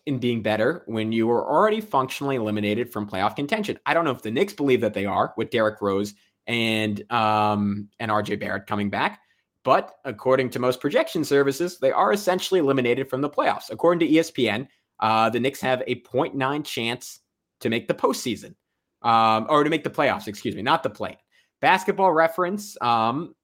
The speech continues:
they give the Knicks a one point five chance, one point five percent chance. And for play-in odds, they give the Knicks a five point five chance, five point five percent chance at the ten seed, a one point four percent chance at the nine seed, and a point three percent chance at getting all the way up to the eight seed. So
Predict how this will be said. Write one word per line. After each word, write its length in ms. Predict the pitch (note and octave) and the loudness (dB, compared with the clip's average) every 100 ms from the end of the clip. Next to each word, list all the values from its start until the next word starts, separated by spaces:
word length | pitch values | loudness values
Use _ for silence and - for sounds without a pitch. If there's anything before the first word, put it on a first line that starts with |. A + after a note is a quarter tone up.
| _ | _
they 180 | B2 C3+ | 0 0
give 220 | C3+ D3 | 2 0
the 60 | C3+ | 0
Knicks 260 | C3+ C#3 - | -2 -2 -4
a 60 | B2+ | -2
one 200 | C3 C#3 | -2 -2
point 260 | D3 C3+ | -2 -2
five 300 | - C3 F3+ | 0 0 -2
chance, 540 | - B2+ A2+ B2+ - - _ _ _ | -4 -4 -4 -6 -14 -20 _ _ _
one 140 | - D3 | -2 0
point 200 | D#3 A#2 | 0 0
five 220 | C#3 D3+ | -2 -2
percent 280 | B2+ B2+ G#2 | -4 -8 -10
chance. 380 | F2 G2 - - _ _ _ _ _ | -10 -14 -16 -20 _ _ _ _ _
And 400 | B2 B2+ B2+ G#2+ | 0 2 2 0
for 100 | B2+ | -4
play-in 400 | G#2 D3 G#3+ D#3+ | -2 2 2 2
odds, 320 | A2+ A2+ A#2+ | 2 0 -2
they 80 | A#2+ | -2
give 140 | A2+ | -2
the 80 | A2+ | -2
Knicks 160 | A#2 G#2+ | -4 -6
a 40 | |
five 260 | G#2 C3 D3 | 0 0 2
point 200 | D3+ C#3 | -4 -2
five 240 | C3 A#2+ | 0 0
chance, 440 | - A#2+ A2+ - - _ _ | -4 -4 -6 -10 -20 _ _
five 200 | C3 B2 | 0 0
point 200 | C3 A2 | -6 -2
five 180 | B2 B2+ | -2 -2
percent 340 | G#2+ C3 C3+ | -8 -6 -6
chance 380 | - G2+ G#2 - _ _ - | -8 -12 -14 -20 _ _ -6
at 220 | A#2 - | -4 -4
the 60 | |
ten 220 | G#2 C3 A2 | -8 -6 -4
seed, 200 | A#2+ A#2 | -4 -2
a 60 | |
one 240 | A#2+ D3+ F3 | 0 -2 -2
point 280 | F3 E3 - | -2 -2 -2
four 180 | D#3+ F#3+ | 0 2
percent 320 | F#3+ D#3+ E3 | 2 0 -4
chance 280 | C#3+ D#3+ D3 | -2 -4 -4
at 60 | D3 | -6
the 60 | |
nine 280 | B2+ C3 B2+ | -2 -2 -2
seed, 140 | C3+ | -2
and 80 | A#2+ | -2
a 40 | A2+ | -4
point 260 | C3 A#2+ | -6 -4
three 180 | D#3+ F3+ | 4 4
percent 320 | F3 C#3+ D3 | 4 -2 -4
chance 280 | C#3 C3 - | -2 -4 -2
at 80 | C3 | -2
getting 200 | A#2 A2 | -2 -2
all 200 | A2 B2+ | 0 0
the 80 | A#2+ | 2
way 160 | A2 | 0
up 160 | G2+ - _ _ _ | 0 -4 _ _ _
to 80 | A2+ | -6
the 140 | A2+ | -4
eight 200 | F#2 F#2+ | -4 -8
seed. 240 | - - - | -12 -20 -12
So 340 | - C3+ A#2+ | 0 0 0